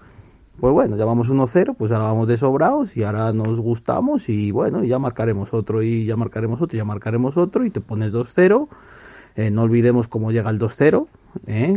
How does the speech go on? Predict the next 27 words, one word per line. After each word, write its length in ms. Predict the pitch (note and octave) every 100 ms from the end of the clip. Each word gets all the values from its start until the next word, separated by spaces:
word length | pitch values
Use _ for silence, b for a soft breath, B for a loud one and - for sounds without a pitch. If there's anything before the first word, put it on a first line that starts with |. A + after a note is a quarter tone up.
| F#3
Las 220 | A2+ G#2+
dos 160 | A2 B2
que 140 | A2+
tienen 240 | A#2 A2 G#2+
ellos 220 | G#2+ A2
para 180 | - G#2+
empatar 340 | G2 G#2 A2+
el 80 | A2
partido 440 | A#2+ A#2 D#3 B3+ - B B B B B B _ _ _
y 100 | B2
luego 220 | G#2 G#2
acabas 340 | A2+ A#2 A#2 A2+
viendo 260 | A2 A2
la 120 | G2+
hora, 160 | G2+ F#2+
¿no? 120 | G2
Entonces, 460 | A2 - G#2 B2 D3+
bueno, 260 | A2+ A2 -
pues 160 | - G#2
yo 140 | A#2+
salí 240 | A#2+ A#2 B2+
así, 320 | A2+ - G3 _ _ -
contentos 460 | B2+ A#2 C#3+ A#2
por 140 | A#2+ A#2
la 100 | A#2
victoria, 380 | A#2 - C3
lógicamente, 720 | G2 G#2 A#2 A2+ A#2 B2+ F3+